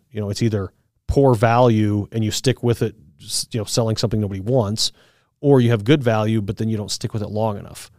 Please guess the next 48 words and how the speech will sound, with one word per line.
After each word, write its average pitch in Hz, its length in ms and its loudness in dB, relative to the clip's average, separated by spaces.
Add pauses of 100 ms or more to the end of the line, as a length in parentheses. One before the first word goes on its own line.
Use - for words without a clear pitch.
(180)
to 117 80 0
make 107 160 0
it 98 40 -6
work. 95 200 -8
It 113 160 -4
ta-, 120 180 0
just 110 180 -6
like 113 100 -2
you 104 60 -8
said, 107 140 -2
the 98 60 -6
people 113 240 -4
that 101 100 -6
live 147 160 2
in 104 180 -2
very 110 260 -2
nice 101 200 -6
houses 101 340 -8
or 104 80 -8
have 113 280 -4 (260)
monetary 107 420 -4
success, 104 440 -6 (340)
it 123 220 -8
takes - 500 -2 (420)
time. 95 420 -6 (400)
You 110 120 -20
can't 117 360 -6
beat 110 160 -4
yourself 104 420 -4
up. 107 200 -4 (140)
You 101 80 -14
ha-, 104 160 -6
you, 107 160 -6
you're 104 220 -6
gonna 101 180 -4
get, 110 260 -2 (760)
you're, 107 200 -8
you're 107 200 -8
refined, 113 600 0
you 101 120 -6
become 104 320 -4
better. 104 340 -2 (260)
You 107 120 -8
look 120 200 0
at 123 40 0
that 113 100 2
and 104 120 -6
say, 104 200 -2